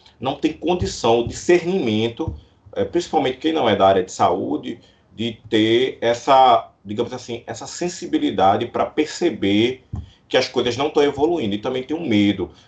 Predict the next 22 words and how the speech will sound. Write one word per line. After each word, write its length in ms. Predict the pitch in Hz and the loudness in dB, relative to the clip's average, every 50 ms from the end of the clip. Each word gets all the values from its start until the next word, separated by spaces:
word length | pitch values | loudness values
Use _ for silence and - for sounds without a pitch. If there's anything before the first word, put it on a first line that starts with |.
| _ | _
As 80 | - 107 | -18 -18
pessoas 280 | - - - 120 113 110 | -16 -8 -6 -6 -6 -6
estão 300 | - - - 151 156 160 | -6 -6 -4 -4 -4 -4
com 200 | - - 160 131 | -4 -8 -4 -2
medo 420 | 117 110 123 143 151 156 151 127 | 0 2 2 2 2 0 0 -2
de 100 | 113 123 | -2 -2
ir 300 | 117 107 113 123 - - | -2 0 0 -2 -2 0
pra 160 | - - 135 | 2 2 4
não 240 | 127 123 127 117 - | 4 2 2 2 2
adoecer, 580 | 147 151 165 190 196 - - 110 90 80 - - _ _ _ _ | 2 2 0 -2 -2 -2 -2 -2 -2 -2 -4 -10 _ _ _ _
que 80 | - - | -16 -10
também 240 | - 107 104 101 | -6 -2 -2 0
não 160 | 104 - - - | 0 0 -2 -4
pode. 440 | - - 92 85 82 78 78 73 - - - - - - _ - | -2 0 2 2 2 0 -2 -6 -12 -16 -20 -20 -20 -20 _ -12
E 60 | 104 | -8
tem 120 | - 143 | -6 -2
uma 140 | 147 143 135 | 2 4 4
outra 220 | 151 151 - - | 4 4 2 0
coisa 180 | - 151 139 127 | -2 -2 -2 -4
que 60 | - | -4
tá 100 | - 131 | -6 -6
acontecendo. 560 | 123 127 139 151 147 139 - 143 110 98 - | -6 -6 -6 -8 -8 -6 -4 -4 -4 -4 -6